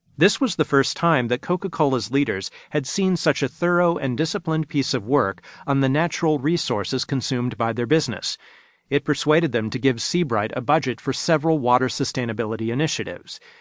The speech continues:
He went on to establish joint projects with U S A I D and relationships with previously adversarial nonprofits such as Greenpeace and the World Wildlife Fund.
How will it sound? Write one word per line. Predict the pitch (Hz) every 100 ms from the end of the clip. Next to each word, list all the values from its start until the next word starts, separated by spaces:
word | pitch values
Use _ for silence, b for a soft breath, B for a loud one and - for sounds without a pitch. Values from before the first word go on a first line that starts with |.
| b b _
He | 160
went | 147 123
on | 147 160 131
to | 127
establish | 120 - 143 127 123 -
joint | 123 143 147 -
projects | 143 147 127 110 98 -
with | 113
U | 127 135
S | 113 -
A | 113
I | 101 95
D | 117 156 95 113 B B -
and | 147
relationships | 151 156 180 - 143 - 110 - -
with | 123 -
previously | 175 165 143 127 135 127 139
adversarial | 143 123 123 - 170 170 123
nonprofits | 110 107 101 - 151 170 98 - - B B
such | - 135 143
as | 113
Greenpeace | 110 147 180 165 98 90 - -
and | 131
the | 123
World | 113 110 110
Wildlife | 110 151 123 95 90 -
Fund. | - 92 95 101